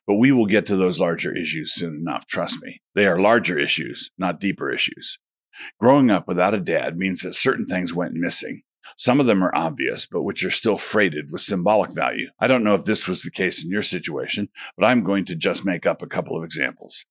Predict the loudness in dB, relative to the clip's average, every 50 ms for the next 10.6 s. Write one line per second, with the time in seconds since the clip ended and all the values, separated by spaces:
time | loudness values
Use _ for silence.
0 | _ -20 -20 -6 -2 2 4 4 4 4 4 2 2 2 2 4 4 4 4 2
1 | 0 -2 -2 0 -2 -4 -4 -4 -6 -6 -4 -6 -6 -4 -6 -6 -6 -6 -6 -6
2 | -6 -4 -6 -4 -4 -4 -4 -4 -4 -2 -2 -2 -2 0 -2 0 0 0 0 0
3 | 0 -2 -2 -4 -4 -4 -4 -4 -4 -6 -6 -6 -10 -10 -6 -6 -6 -4 -2 -2
4 | -2 -2 -2 -2 -2 -2 -4 -4 -4 -4 -2 -2 -2 -2 -2 -6 -6 -6 -6 -6
5 | -4 -4 -6 -10 -16 _ _ _ _ _ _ _ _ -18 -8 0 4 4 6 6
6 | 4 4 4 4 4 4 4 2 0 0 0 2 2 2 2 2 2 0 0 0
7 | 0 -2 -2 -2 -2 0 0 -2 0 -2 -4 -2 -4 -4 -4 -2 -4 -4 -2 -2
8 | -2 -2 -2 -2 -4 -6 -10 _ -16 -16 -6 -2 0 2 2 2 2 0 -2 -4
9 | -6 -8 -10 -12 -10 -4 -2 -2 0 0 0 0 2 2 2 0 0 -2 -2 -2
10 | 0 0 0 0 0 0 2 2 2 2 0 -4